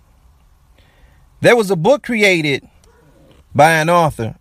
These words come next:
our ancestor at this point. His name is W E B Du Bois.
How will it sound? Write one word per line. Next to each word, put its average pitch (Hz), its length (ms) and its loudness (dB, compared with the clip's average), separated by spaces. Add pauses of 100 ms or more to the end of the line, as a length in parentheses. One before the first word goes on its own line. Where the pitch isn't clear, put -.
(120)
our 160 240 2
ancestor 143 640 -2
at 117 120 -6
this 143 140 -6
point. 117 360 -4 (580)
His 151 140 -4
name 180 220 0
is 147 100 -4
W 214 400 0
E 190 160 -6
B 175 200 -4
Du 170 100 -4
Bois. 127 560 -4